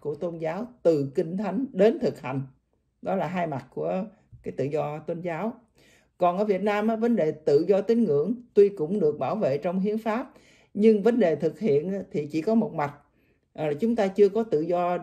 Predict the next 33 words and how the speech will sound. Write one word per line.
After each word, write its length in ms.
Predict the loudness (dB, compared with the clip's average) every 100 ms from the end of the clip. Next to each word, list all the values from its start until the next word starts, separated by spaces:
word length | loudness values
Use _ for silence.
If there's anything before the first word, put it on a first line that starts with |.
| -10 -6
phê 180 | -2
bình 180 | -2 -2
tôn 180 | -4 -4
giáo. 300 | -4 -6 -10 -16 _ _ _ 2
Như 140 | 4
vậy 180 | 4 2
thì 220 | -2 -4
tự 140 | -2 0
do 220 | 0 -2
tôn 200 | -4 -2
giáo 220 | -2 -2 -4
chỉ 140 | -8
có 140 | -6 -4
phân 140 | -2
nửa, 300 | -2 -2 -2 -8 _ _ _ _
và 140 | -2 0
phân 240 | 2 2
nửa 180 | 2 0 4
kia 260 | 6 6
không 320 | 2 -2 0 2
được 180 | 0 0
tự 100 | -4
do, 400 | -2 -2 -4 -6 -2
cho 100 | 2
nên 320 | 4 2 2
nó 80 | 2
mới 180 | 2
trở 220 | 2 -2 0
thành 260 | -4 -2
vấn 180 | -2 0
đề 180 | 0 -2
nhạy 220 | -4 -6
cảm 360 | -6 -8 -6